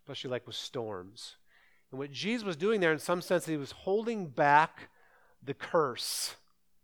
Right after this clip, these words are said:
He's beginning to remove it by his power and give us a little foretaste of what it would be like to have that curse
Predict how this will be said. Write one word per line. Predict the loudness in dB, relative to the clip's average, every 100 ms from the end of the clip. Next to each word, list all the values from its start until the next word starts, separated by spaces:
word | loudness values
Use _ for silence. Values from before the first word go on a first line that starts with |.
| _ _ _ _ _ _
He's | -8
beginning | 0 0 0
to | 2
remove | 2 2 2 6 6 6
it | 2 6
by | 8 8
his | 6 -2 -6
power | 2 6 6 6
and | 2
give | -2
us | -2
a | 0
little | 0
foretaste | 0 0 4 4 2 -2 -2 -4
of | -10 0
what | 0
it | 0
would | -2
be | 2
like | 8 8 8 2
to | -4
have | 4 4
that | 4 -4
curse | -2 0 0 -4